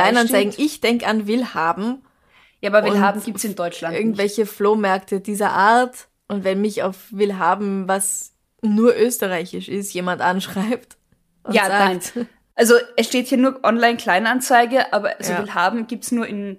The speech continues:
Speaker 2: Österreich zum Beispiel. Das gibt's, also ich glaub, in Deutschland die gängigste Plattform ist eBay, oder?
Speaker 1: Keine Ahnung.
Speaker 2: Und eBay ist ja, ist ja international.
Speaker 1: Ja, ja, eben. Also über was, sowas, aber ich hab eben an etwas, ähm,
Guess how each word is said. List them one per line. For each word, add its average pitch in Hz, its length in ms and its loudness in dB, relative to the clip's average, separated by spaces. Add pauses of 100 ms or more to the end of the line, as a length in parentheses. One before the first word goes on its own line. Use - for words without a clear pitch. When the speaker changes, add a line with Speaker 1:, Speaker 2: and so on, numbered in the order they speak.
(160)
Speaker 2:
Österreich 262 460 -6
zum 262 160 -6
Beispiel. 262 320 -6
Das 220 140 -10
gibt's, - 240 -14
also 220 160 -4
ich 202 100 -6
glaub, 202 220 2
in 208 160 -8
Deutschland 226 500 -2
die 196 80 -16
gängigste 202 840 -6
Plattform 196 500 -4
ist - 240 -12
eBay, 175 420 -10
oder? 175 360 -14 (380)
Speaker 1:
Keine 359 180 0 (200)
Ahnung. 202 160 2
Speaker 2:
Und 190 80 -4
eBay 285 240 0
ist 269 240 -6
ja, 240 140 2
ist 233 260 -6
ja 226 160 0
international. 170 840 -10 (240)
Speaker 1:
Ja, 233 180 2
ja, 294 340 4
eben. 185 360 -2
Also 190 220 -4
über 214 420 -4
was, - 580 -6
sowas, 208 400 -2
aber 185 200 -4
ich 208 180 -6
hab 190 160 -6
eben 175 240 -6
an 170 160 -8
etwas, - 540 -14
ähm, 190 340 -12